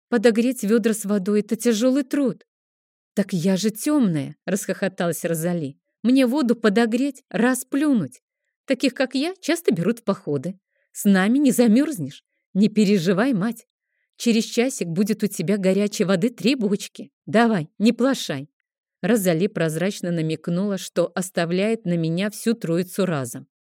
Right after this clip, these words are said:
Пеленки, кормление, укачивание — все теперь на мне. По крайней мере, до вечера. Оно и понятно. Таскание ведер с водой — тяжелая работа,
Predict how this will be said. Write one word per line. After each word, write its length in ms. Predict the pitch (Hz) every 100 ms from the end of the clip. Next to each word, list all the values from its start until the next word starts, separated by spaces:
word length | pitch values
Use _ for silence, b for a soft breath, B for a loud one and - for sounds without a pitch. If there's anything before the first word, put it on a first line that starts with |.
| _ _ _ -
Пеленки, 540 | 208 170 196 226 220
кормление, 720 | - 165 147 147 170 196 175
укачивание — 800 | 151 - 160 180 185 170 170 165 -
все 240 | - 196
теперь 380 | 226 190 185 170
на 160 | 175
мне. 380 | 180 160 139 131 _ _ _ _ _
По 100 | 170
крайней 400 | 208 240 277 247
мере, 400 | 226 233 214 214 175
до 180 | 185
вечера. 520 | 196 131 120 131 127 - _ _ _ -
Оно 200 | 277 339
и 60 |
понятно. 640 | - 196 156 147 147 139 139 _ _ _ -
Таскание 640 | 185 - 226 233 196 175
ведер 340 | 156 196 175
с 140 | - 165
водой — 400 | 160 143 165 190 -
тяжелая 500 | 170 156 202 208 196
работа, 560 | 202 180 220 220 143